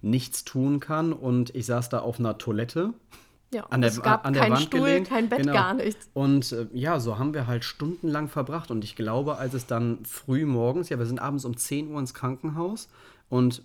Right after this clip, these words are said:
Speaker 1: morgens ging es eigentlich erst richtig los. Das bedeutet, die ganze Nacht hast du ohne Schlaf verbracht.
Speaker 2: Ja.
Speaker 1: Und ohne Bewegung, ohne Essen, ohne wirklich trinken. Ja, weil man das halt einfach auch vergisst, ne? Und das war halt einfach, als es dann morgens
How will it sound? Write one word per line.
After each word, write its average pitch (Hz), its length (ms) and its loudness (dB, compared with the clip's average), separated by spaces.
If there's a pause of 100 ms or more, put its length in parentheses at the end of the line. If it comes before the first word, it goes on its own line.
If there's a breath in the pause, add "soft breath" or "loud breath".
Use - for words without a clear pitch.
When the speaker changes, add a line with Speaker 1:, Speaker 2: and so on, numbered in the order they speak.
(140)
Speaker 1:
morgens 143 500 -2
ging 143 180 0
es 127 100 -2
eigentlich 127 400 -2
erst 110 220 -8
richtig 131 320 -6
los. 127 200 -2
Das 127 140 -6
bedeutet, 123 380 -2
die 110 120 -10
ganze 160 360 -2
Nacht 147 340 -4
hast 123 200 -6
du 117 160 -2
ohne 147 300 -2
Schlaf 131 360 -4
verbracht. 180 640 -8
Speaker 2:
Ja. - 100 -6 (600 soft breath)
Speaker 1:
Und 127 520 0 (200)
ohne 160 240 2
Bewegung, 143 680 0
ohne 139 320 -2
Essen, 170 460 -2
ohne 147 380 0
wirklich 135 300 -6
trinken. 165 600 -2 (380 loud breath)
Ja, 127 320 -2
weil 113 120 -2
man 120 140 0
das 120 160 -2
halt 127 160 -4
einfach 127 260 -4
auch 117 160 -4
vergisst, 120 460 -6
ne? 123 140 0
Und 117 140 -2
das 117 160 -6
war 127 140 -2
halt 123 140 -4
einfach, 113 280 -12
als 117 160 -10
es 117 60 -8
dann 110 180 -8
morgens 127 440 -4